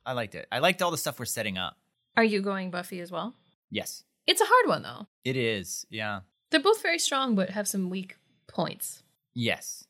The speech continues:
Speaker 1: Well, if you guys wanna watch along next week, we'll be watching Buffy the Vampire Slayer Season seven, Episode fifteen, Get It Done.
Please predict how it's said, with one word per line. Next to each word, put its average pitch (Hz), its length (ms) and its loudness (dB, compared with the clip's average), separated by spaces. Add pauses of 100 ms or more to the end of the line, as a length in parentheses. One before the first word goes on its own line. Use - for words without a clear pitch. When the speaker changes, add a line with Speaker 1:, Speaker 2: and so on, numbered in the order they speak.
(400)
Speaker 1:
Well, 156 340 4 (340)
if 120 120 -10
you 123 60 6
guys 123 200 6
wanna 139 140 2
watch 139 180 2
along 147 160 -2
next 160 220 0
week, 180 160 -2
we'll 143 80 -4
be 147 80 -4
watching 131 360 0
Buffy 127 240 4
the 117 60 -6
Vampire 117 380 2
Slayer 120 280 -2
Season 113 380 -2
seven, 98 300 4
Episode 95 320 -6
fifteen, 117 680 -4
Get 113 180 0
It 104 140 2
Done. 95 420 -6